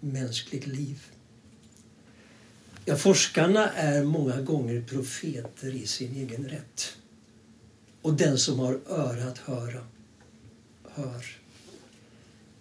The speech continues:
Men vad säger anden till kyrkan? Vilka vilken är teologins vägledning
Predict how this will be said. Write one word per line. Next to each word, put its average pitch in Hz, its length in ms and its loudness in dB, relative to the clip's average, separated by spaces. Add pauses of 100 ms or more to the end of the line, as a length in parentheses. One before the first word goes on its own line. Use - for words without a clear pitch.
(140)
Men 165 140 2
vad 175 120 6
säger 127 520 4
anden 160 680 -4
till 127 360 -4 (560)
kyrkan? 156 680 -6 (1700)
Vilka 160 420 6 (360)
vilken 170 360 4
är 135 340 -2 (220)
teologins 160 1000 0
vägledning 123 1000 -6